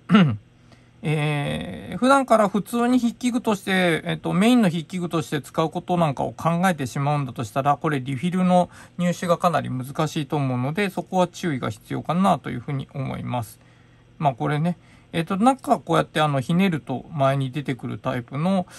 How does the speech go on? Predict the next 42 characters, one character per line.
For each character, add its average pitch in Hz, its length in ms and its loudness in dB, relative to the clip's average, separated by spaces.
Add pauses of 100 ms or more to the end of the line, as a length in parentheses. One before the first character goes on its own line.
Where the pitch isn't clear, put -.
(280)
え 131 480 -6
ー、 - 20 -12
普 - 120 -18
通 139 180 -6
の 139 100 -2
や 135 80 -2
つ 143 120 -10
な 135 100 -4
ん 127 60 -6
で 120 100 -8
す - 60 -14
け 135 80 -10
ど、 131 80 -12
で、 156 120 -4
こ 180 160 -10
こ 226 120 2
の 233 140 6
中 240 260 6
に、 180 400 2 (140)
あ 147 120 2
の、 135 520 0 (300)
収 208 200 2
ま 220 100 8
っ 220 60 4
て 160 100 -4
る 135 100 -2
方 143 200 -4
法 156 160 -4
と 156 100 -2
し - 60 -8
て 196 100 -2
は、 147 80 6
も 127 140 0
う - 20 -4
本 165 160 0
当 175 140 0
に、 170 180 -2 (240)
あ 165 120 2
の、 156 240 0 (120)
中 220 300 4
に 165 160 0
ね、 135 220 0